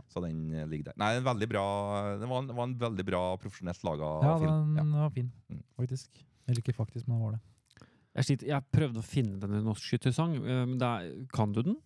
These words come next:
Speaker 3: For den
Speaker 1: Nei,
Speaker 3: har
Speaker 1: jeg kan ikke.
Speaker 3: Skytterbrødre,
Speaker 2: Ja, det var
Speaker 1: Ja.
Speaker 3: Hils,
Speaker 1: Ja.
Speaker 3: Vestflagg. Det er litt dårlig skrift her.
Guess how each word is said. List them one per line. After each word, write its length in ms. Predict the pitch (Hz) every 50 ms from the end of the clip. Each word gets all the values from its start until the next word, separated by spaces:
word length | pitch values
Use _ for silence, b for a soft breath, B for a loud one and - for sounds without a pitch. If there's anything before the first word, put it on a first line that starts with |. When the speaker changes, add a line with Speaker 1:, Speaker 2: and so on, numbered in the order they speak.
| - - -
Speaker 3:
For 60 | 147 147
den 40 |
Speaker 1:
Nei, 60 | - - 104
Speaker 3:
har 80 | 101
Speaker 1:
jeg 80 | 202 170
kan 100 | 131 95
ikke. 120 | - -
Speaker 3:
Skytterbrødre, 580 | 113 131 131 123 113 127 127 131 131 123 117 - 135
Speaker 2:
Ja, 20 | 113
det 60 | 113
var 180 | 113 110 110 110
Speaker 1:
Ja. 180 | 127 123 - -
Speaker 3:
Hils, 540 | 143 147 - - - - - - - - - - _ _ _ _ -
Speaker 1:
Ja. 80 | - 147
Speaker 3:
Vestflagg. 760 | 120 113 123 131 - - - - - - - 143 147 175 170 143
Det 40 | - 131
er 160 | 131 123 131
litt 260 | 135 135 143 139 -
dårlig 200 | - 131 120 120 113
skrift 220 | - 120 104 - -
her. 140 | 151 156